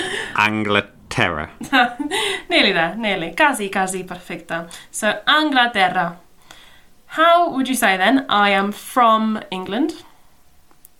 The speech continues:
Speaker 1: Soc de Anglaterra.
Speaker 2: Sí. Although, it's not quite that simple.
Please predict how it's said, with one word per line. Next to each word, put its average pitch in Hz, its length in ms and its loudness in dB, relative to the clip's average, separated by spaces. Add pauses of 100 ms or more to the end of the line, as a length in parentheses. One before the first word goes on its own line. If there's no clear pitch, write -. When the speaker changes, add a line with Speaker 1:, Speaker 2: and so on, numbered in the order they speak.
(400)
Speaker 1:
Soc - 480 -6 (100)
de 85 300 2 (160)
Anglaterra. 87 1120 0 (580)
Speaker 2:
Sí. 180 640 -2 (960)
Although, 269 600 0 (800)
it's 240 180 -8
not - 200 0
quite 262 280 0
that 214 120 -6
simple. 226 440 -4